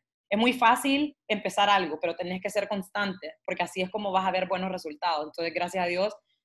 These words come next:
con el blog me ha ido muy bien. Y con lo de Estudio noventa y cinco, como por lo que estudié, siempre supe que quería tener o mi propia marca, una tienda.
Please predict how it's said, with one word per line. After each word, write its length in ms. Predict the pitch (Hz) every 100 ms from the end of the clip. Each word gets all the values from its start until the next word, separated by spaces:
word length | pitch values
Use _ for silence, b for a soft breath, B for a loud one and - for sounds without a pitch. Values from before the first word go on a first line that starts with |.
| -
con 120 | 202
el 80 | 180
blog 240 | 170 180
me 100 | 190
ha 60 | 185
ido 320 | 185 190 196 190
muy 280 | 185 190 208
bien. 520 | 220 226 226 294 359 _ _ _ _ _ _ _ _
Y 340 | - 220 208 _
con 180 | - 220
lo 80 | 208
de 60 |
Estudio 360 | 196 - 214 208
noventa 240 | 220 220
y 40 | 220
cinco, 560 | 226 247 254 247 - -
como 640 | 208 196 190 185 185 180
por 120 | 208
lo 80 | 190
que 80 | 185
estudié, 480 | - 185 180 220 254
siempre 520 | 240 190 202 202 202 208 _
supe 400 | _ - 233 220
que 140 | 233 226
quería 380 | 196 180 185 185
tener 320 | 202 190 190
o 80 | 190
mi 120 | 185
propia 280 | 170 180 190
marca, 720 | 208 247 254 254 240 226 226 233 _ _ _ -
una 260 | 185 175 -
tienda. 720 | 233 247 240 220 214 214 214